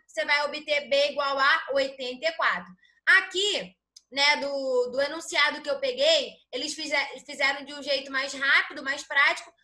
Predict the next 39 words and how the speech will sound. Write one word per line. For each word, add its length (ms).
mas 140
você 240
pode 260
seguir 180
o 80
padrão 380
que 60
eu 60
fiz 180
aqui 180
no 100
quadro, 360
que 100
geralmente 460
é 40
o 40
que 80
a 40
gente 200
fazia 340
lá 140
no 80
sétimo 440
ano, 220
tá 100
bom? 260
Essa 360
propriedade 760
diz 340
que 120
se 140
eu 160
quiser 460
somar 560
os 100
antecedentes 840
e 40
os 100
consequentes, 760